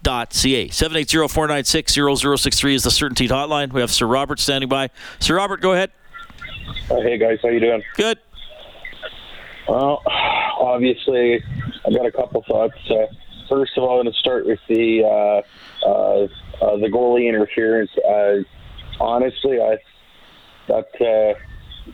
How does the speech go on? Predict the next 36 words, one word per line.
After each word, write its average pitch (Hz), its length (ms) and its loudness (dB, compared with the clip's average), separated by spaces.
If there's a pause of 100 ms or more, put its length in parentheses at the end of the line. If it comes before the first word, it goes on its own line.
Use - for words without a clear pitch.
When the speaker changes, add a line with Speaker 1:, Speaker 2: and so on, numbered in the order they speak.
(1120)
Speaker 2:
I 107 100 2
mean, 113 180 2
honestly, 117 440 0
I 117 100 2
was 113 160 -2
not 107 180 0
happy 110 260 0
with 113 180 2
that 104 160 -2
call. 101 300 0
I 101 100 2
thought 101 240 -4
that 101 140 0
should 113 160 0
have 95 80 0
been 98 120 2
a 92 40 0
goal. 104 360 0 (120)
I 101 80 2 (120)
just, 101 200 -2
it 98 120 -2
looked 110 260 -2
to 110 80 0
me 110 400 0 (400)
more 113 220 2
like, 107 280 2
uh, 104 240 2 (600)
it 104 100 2
looked 110 180 0
like 117 160 -2
Mrazek 107 600 2 (540)
initiated 113 540 2
the - 80 -2
contact 117 560 0
with 117 120 0
Hyman. 123 480 0